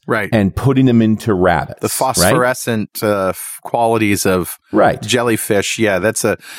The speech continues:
Speaker 1: that's a, a, a sort of a genetic parlor trick that's going around right now.
Speaker 2: Yes. And believe me, none of this stuff is, is, is in production. You can't buy a glow-in-the-dark rabbit,
Speaker 1: Mm.
Speaker 2: right? But it is,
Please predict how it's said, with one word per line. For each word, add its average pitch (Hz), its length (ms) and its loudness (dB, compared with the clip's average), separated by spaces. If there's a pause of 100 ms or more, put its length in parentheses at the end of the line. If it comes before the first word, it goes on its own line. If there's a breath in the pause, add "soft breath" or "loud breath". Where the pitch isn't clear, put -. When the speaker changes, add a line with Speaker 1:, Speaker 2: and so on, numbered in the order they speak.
(120 loud breath)
Speaker 1:
that's - 240 -4
a, 110 240 -2
a, 101 240 -2
a 107 60 -8
sort 127 220 -2
of 113 40 -2
a 107 60 0
genetic 110 440 -2
parlor 107 420 0
trick - 380 -4
that's 85 200 -4
going 90 260 -2
around 82 300 -2
right 78 180 -4
now. 73 260 -6
Speaker 2:
Yes. - 400 -2 (220 soft breath)
And 156 140 0
believe 196 240 4
me, 117 260 0
none 190 280 2
of 175 80 2
this 151 120 2
stuff 123 300 0
is, 107 260 -2
is, 117 240 2
is 101 180 2
in 95 140 2
production. 85 600 0
You 85 100 0
can't 107 420 -2
buy 92 260 4
a 95 100 4
glow-in-the-dark 82 720 2 (120)
rabbit, - 420 2 (300 soft breath)
Speaker 1:
Mm. 80 260 -4
Speaker 2:
right? 90 240 2 (300)
But 113 360 2 (360 loud breath)
it 117 160 4
is, 113 260 2